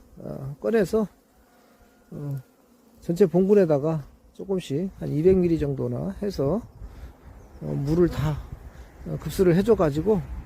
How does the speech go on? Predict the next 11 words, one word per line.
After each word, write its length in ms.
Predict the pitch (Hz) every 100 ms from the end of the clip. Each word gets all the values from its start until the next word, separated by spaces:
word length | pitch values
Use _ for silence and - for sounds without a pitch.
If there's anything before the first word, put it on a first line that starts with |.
| - -
벌이 200 | 170 170
밖으로 300 | 160 185 165
출입하는 520 | - 277 226 233 196
정도, 440 | 156 156 143 151 - - - - -
공동 260 | 160 170 165
급수하는데 560 | 160 160 180 170 151 147
얼만큼 480 | 151 180 175 160 135
벌이 140 | 151
왔다 240 | 139 147
갔다 260 | 170 160 143
하는지, 500 | 175 185 147 156 247